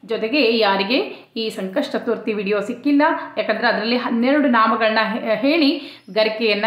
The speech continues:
ಏರಿಸ್ಬೇಕು ಅಂತ ಹೇಳಿನಿ. ಆ ಪೂಜೆಯನ್ನ ಮಾಡಿದ್ಮೇಲೆ ಇದನ್ನ ಮಾಡ್ಬೇಕಾಗ್ತದ. ಅದಕ್ಕಾಗಿ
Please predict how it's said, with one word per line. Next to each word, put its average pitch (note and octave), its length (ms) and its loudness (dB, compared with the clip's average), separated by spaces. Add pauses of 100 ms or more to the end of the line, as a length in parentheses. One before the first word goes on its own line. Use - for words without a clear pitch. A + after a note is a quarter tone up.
(120)
ಏರಿಸ್ಬೇಕು G3+ 540 -4
ಅಂತ G3 140 -4
ಹೇಳಿನಿ. F#3+ 440 -2
ಆ G#3+ 120 0
ಪೂಜೆಯನ್ನ G#3+ 580 -2
ಮಾಡಿದ್ಮೇಲೆ A3 500 0
ಇದನ್ನ G3+ 340 -2
ಮಾಡ್ಬೇಕಾಗ್ತದ. F#3+ 680 -4 (440)
ಅದಕ್ಕಾಗಿ G#3 420 -2